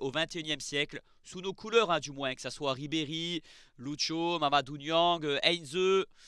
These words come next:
et j'en passe. Aucun n'a apporté autant que Drogba sur le terrain, et aucun n'a éclaboussé autant le stade Vélodrome que lui.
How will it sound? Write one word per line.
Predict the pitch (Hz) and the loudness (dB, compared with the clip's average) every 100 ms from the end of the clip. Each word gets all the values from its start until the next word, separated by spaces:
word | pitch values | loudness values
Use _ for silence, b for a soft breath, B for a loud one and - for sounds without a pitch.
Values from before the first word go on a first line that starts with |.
| B B B B B - | B B B B B -2
et | 175 | 0
j'en | 170 165 | 2 2
passe. | 190 185 185 - - | 6 6 6 0 4
Aucun | 208 208 226 214 208 | 4 4 4 4 4
n'a | 127 165 | 4 6
apporté | 170 185 180 175 - - | 6 4 -4 -6 -6 -2
autant | 240 - 190 - _ _ _ | -2 2 0 0 _ _ _
que | - | -8
Drogba | 160 147 165 143 170 185 - | -4 0 0 6 6 6 2
sur | - - 165 165 | -18 -12 -8 -6
le | 165 | -4
terrain, | 170 151 165 - - - - | -2 2 2 2 -4 -20 -10
et | |
aucun | 143 165 180 - 226 | -4 -4 -2 4 6
n'a | 190 175 - | 8 6 6
éclaboussé | 196 - 196 170 190 - 220 | -2 4 4 4 -4 -4 -2
autant | 196 190 208 | -2 2 2
le | 196 | 2
stade | - 175 | 2 2
Vélodrome | 170 170 160 160 | 2 -4 -4 -6
que | - | -6
lui. | 147 117 - | -10 -10 -14